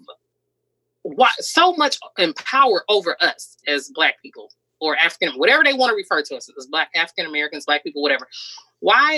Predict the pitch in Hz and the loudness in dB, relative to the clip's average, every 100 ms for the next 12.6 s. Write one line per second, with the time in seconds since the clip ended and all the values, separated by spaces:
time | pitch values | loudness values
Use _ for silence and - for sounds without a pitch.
0 | 226 - 208 190 185 180 147 139 156 165 | -2 -2 -4 -4 -8 -10 -10 -8 -10 -2
1 | 180 170 147 - 196 165 143 143 156 131 | 0 0 -2 -2 0 0 0 -2 -2 -2
2 | 127 _ _ - 165 139 - 202 214 190 | -4 _ _ -6 -4 -4 0 2 2 0
3 | 180 - 170 160 - 160 143 135 - 139 | -2 -2 -4 -4 0 2 2 -2 -2 -4
4 | 131 135 131 - 127 123 113 107 135 135 | -2 -4 -6 -6 -6 -4 -6 -6 -6 -4
5 | 131 113 - - _ _ _ _ 147 185 | -4 -6 -6 -20 _ _ _ _ 0 2
6 | 220 165 - _ _ 139 156 156 185 - | 4 2 -2 _ _ 0 2 4 2 2
7 | 185 - 143 - 139 123 120 - - _ | -2 -2 -4 -4 -6 -8 -8 -10 -18 _
8 | - - 247 240 151 - _ _ _ _ | -10 0 2 2 -2 -8 _ _ _ _
9 | _ _ _ _ _ _ 143 208 262 240 | _ _ _ _ _ _ 0 2 2 2
10 | 202 - 196 196 156 - 151 139 131 123 | 0 0 0 2 2 0 -2 0 -2 -4
11 | 170 147 127 - 156 123 220 - _ _ | -2 2 2 0 0 0 -2 -14 _ _
12 | 135 - - - - - | -12 -10 -14 -14 -14 -16